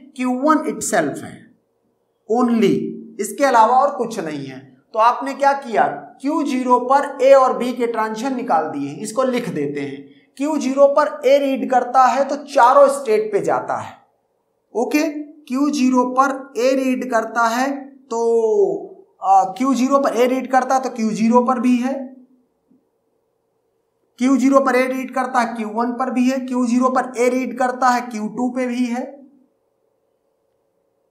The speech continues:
ओके, और क्यू ज़ीरो पर ए रीड करता है क्यू थ्री पे भी है। तो ये हमने बना दिया।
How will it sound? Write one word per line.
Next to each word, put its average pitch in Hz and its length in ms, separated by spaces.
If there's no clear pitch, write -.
ओके, 233 300
और 208 260
क्यू 254 240
ज़ीरो 262 240
पर 262 260
ए 226 160
रीड 233 280
करता 196 340
है 226 260
क्यू 254 180
थ्री 151 260
पे 131 140
भी 120 200
है। 110 180
तो 180 60
ये 202 160
हमने 208 220
बना 202 240
दिया। 202 240